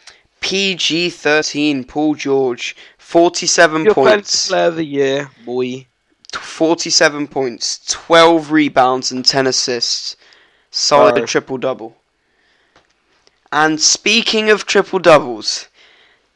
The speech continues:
Speaker 1: tenth
Speaker 2: The man
Speaker 1: straight.
Speaker 2: that is breaking history and will probably go down as the best, one, one of a top five, no, top ten point guard in history.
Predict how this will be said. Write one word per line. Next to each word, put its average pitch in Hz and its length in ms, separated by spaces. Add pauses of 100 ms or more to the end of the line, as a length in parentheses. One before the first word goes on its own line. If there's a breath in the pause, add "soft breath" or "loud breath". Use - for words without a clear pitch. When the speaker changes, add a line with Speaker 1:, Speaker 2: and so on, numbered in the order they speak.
(120)
Speaker 1:
tenth 190 380
Speaker 2:
The 165 260
man 180 160
Speaker 1:
straight. 143 400
Speaker 2:
that 160 60
is 175 60
breaking 185 340
history 170 520
and 151 140
will 151 160
probably 156 580
go 151 200
down 143 480 (100)
as 127 600 (560)
the 147 240 (100)
best, - 480 (920)
one, 156 280
one 160 200
of 143 140 (520)
a 147 140
top 156 260
five, 156 180 (400)
no, 151 300
top - 220
ten 165 200
point 160 240
guard 156 180
in 170 140
history. 180 540